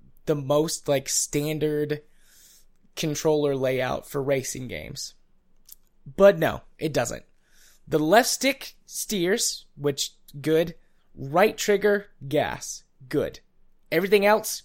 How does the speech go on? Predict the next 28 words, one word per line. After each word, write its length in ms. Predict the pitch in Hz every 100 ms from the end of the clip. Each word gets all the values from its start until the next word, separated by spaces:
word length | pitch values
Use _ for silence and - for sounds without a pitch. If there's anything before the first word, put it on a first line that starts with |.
| _
completely 500 | - 147 143 165 135 117
wrong. 280 | 78 55 - - _ _ _ _ _ _ _ _ _ _ - _ _ _ - - -
There's 220 | 165 160
no 140 | 247
brakes, 540 | 165 160 156 - - -
so 600 | - 147 135 131 131 123
the 140 | 139 147
left 220 | 190 -
trigger 220 | 202 165
doesn't 360 | 151 156 165 - - 139
do 260 | 151 147
anything. 680 | 131 185 220 - 302 339 320 _ - - _ _ _ _ _
And 320 | 165 160 156 151
the 40 |
handbrake 560 | 156 240 269 254 226 220
is 140 | 175
on 160 | 180 180
the 100 | 156
right 440 | 165 170 - 151
bumper, 560 | 160 156 135 127 131 - -
at 200 | 139 139
least 280 | 151 143 -
on 120 | 147
the 60 | 127
Xbox 440 | 165 - 65 -
controller. 520 | - 60 55 50 98 - _ - _ -
So 520 | - 160 123 117 113 - _ _ - -
that's 480 | 127 185 214 -